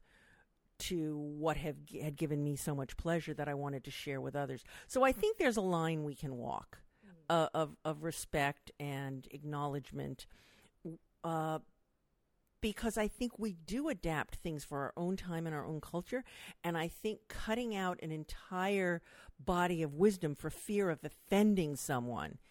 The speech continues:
Speaker 1: is ridiculous. You know, I think we all do the best we can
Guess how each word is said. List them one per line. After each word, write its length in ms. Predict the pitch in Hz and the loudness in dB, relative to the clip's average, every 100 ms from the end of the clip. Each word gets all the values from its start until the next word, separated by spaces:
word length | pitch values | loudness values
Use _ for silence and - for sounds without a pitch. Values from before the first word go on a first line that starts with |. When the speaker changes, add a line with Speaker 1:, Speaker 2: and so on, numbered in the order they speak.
| - - | -10 -4
Speaker 1:
is 160 | 240 | -2
ridiculous. 1400 | 240 311 226 - _ 440 - - 240 127 80 - - - - _ _ _ _ _ | 4 4 4 -8 _ 6 6 2 2 2 -2 -6 -6 -8 -16 _ _ _ _ _
You 120 | 185 | 2
know, 140 | 196 196 | 4 4
I 80 | 190 | 2
think 220 | 208 196 | 0 -2
we 100 | 170 | 0
all 140 | 175 | 0
do 100 | 202 | -2
the 80 | 165 | -4
best 300 | 156 160 - | -2 -2 -2
we 80 | 240 | -8
can 440 | - 180 143 226 | -4 -2 0 -2